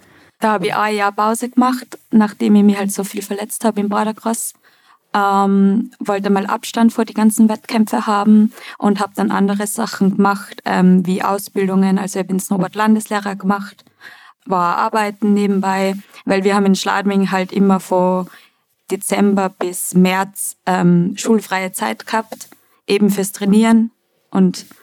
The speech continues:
dadurch, dass ich Pause gemacht hab, hab ich halt Zeit für andere Sachen gehabt. Und das war eigentlich ziemlich cool. Und da hab ich auch wieder so die Liebe zum Snowboarden wieder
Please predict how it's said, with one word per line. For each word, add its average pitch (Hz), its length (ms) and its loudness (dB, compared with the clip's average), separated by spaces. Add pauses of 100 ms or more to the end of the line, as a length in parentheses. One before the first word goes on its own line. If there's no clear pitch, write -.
(180)
dadurch, 202 340 -2
dass - 160 -10
ich 196 140 -6
Pause 208 300 -4
gemacht 196 340 -4
hab, 196 240 -2
hab 175 100 -8
ich 180 80 -2
halt 185 180 -6
Zeit 208 200 -6
für - 120 -6
andere 196 340 -2
Sachen 208 360 -4
gehabt. 202 300 -6 (240)
Und 196 180 0
das 190 140 -4
war 202 80 -2
eigentlich 196 260 -4
ziemlich 196 380 0 (100)
cool. 208 300 2 (260)
Und 202 220 0
da 196 100 -2
hab 185 160 -2
ich 190 240 -2
auch 185 160 -2
wieder 190 260 -2
so 185 300 -2
die 190 160 -10
Liebe 196 300 -6
zum 202 160 -2
Snowboarden 190 880 2 (1080)
wieder 190 420 0